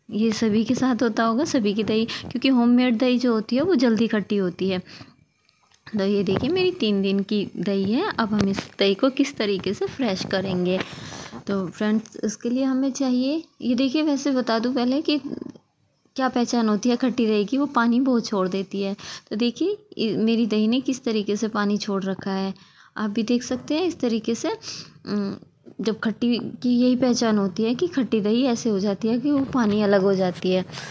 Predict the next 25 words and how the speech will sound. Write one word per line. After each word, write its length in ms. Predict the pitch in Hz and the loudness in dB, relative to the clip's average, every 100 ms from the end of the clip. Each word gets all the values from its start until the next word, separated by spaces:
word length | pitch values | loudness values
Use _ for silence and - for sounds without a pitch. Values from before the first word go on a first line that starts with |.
| - - | -14 -8
उसकी। 360 | 208 - 202 190 165 - - | -6 -4 -2 -4 -4 -12 -4
तो 80 | 220 | -4
उसके 260 | 220 - 247 | -2 0 2
लिए 140 | 254 | 2
हमें 200 | 254 262 | 2 0
चाहिए 420 | 247 247 247 269 - - - - - - | 0 0 2 0 -4 -16 -20 -20 -16 -14
इतना 300 | - 254 262 | -6 -2 0
बड़ा 220 | 254 247 | 0 0
बर्तन 320 | 247 226 254 | 0 -2 -2
ले 160 | 254 254 | 0 0
लो, 220 | 370 554 | -2 -2
जिसमें 440 | 294 220 - 226 226 | -2 -2 0 0 0
आसानी 460 | 220 220 226 214 | -2 -2 -2 0
से 220 | 214 233 220 | 2 2 0
कोई 300 | - 233 220 - | 0 0 0 -2
छन्नी 340 | 226 214 214 | 2 4 4
है 80 | 214 | 4
ना, 80 | 277 | 4
उसके 300 | 605 - 254 | 2 4 4
ऊपर 280 | 214 208 202 | 4 4 4
रखी 340 | 208 - 208 | 4 2 -2
जाए। 280 | 196 190 202 - - - - | -2 -2 -2 -8 -20 -20 -10
तो 60 | 254 | -4
मेरे 460 | 226 196 208 233 240 | -2 0 0 0 0
पास 400 | 254 247 - | -2 -6 -8